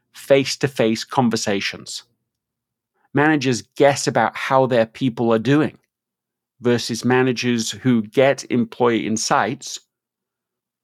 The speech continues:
because they make them feel safe enough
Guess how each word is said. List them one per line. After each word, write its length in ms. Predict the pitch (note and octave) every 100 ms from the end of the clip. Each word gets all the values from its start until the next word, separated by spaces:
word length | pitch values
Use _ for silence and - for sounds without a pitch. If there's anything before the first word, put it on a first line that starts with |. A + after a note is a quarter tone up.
| _ -
because 300 | B2+ C3+ A#2+
they 120 | B2
make 400 | A#2+ B2 B2+ B2+ C3
them 420 | B2 A#2+ A2+ - _
feel 340 | - - B2+ A2+
safe 480 | - - C#3+ D3+
enough 500 | B2+ G2+ F2+ A#2+ -